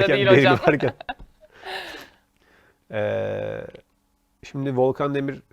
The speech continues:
Speaker 1: hani Twitter hesabında durduğu için açıp da bakabilirsiniz. Orada tek tek pozisyonları anlatmış. Hakemler ne dedi,
Speaker 2: Hı hı.
Speaker 1: ne demedi diye. Şimdi arkadaşlar,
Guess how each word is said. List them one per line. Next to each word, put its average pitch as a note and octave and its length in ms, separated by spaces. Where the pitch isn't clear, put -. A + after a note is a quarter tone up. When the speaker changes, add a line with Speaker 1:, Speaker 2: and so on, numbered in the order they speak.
Speaker 1:
hani G#2+ 140
Twitter A2 280
hesabında A2+ 420
durduğu A#2+ 180
için B2 220
açıp - 260
da G2+ 60
bakabilirsiniz. A2+ 520
Orada A2 200
tek D3 200
tek - 180
pozisyonları A2+ 760
anlatmış. G#2+ 520
Hakemler G2 520
ne F#2+ 120
dedi, E2+ 140
Speaker 2:
Hı - 40
hı. F2+ 40
Speaker 1:
ne F2+ 120
demedi E2+ 300
diye. F2+ 140
Şimdi G#2+ 200
arkadaşlar, G2+ 580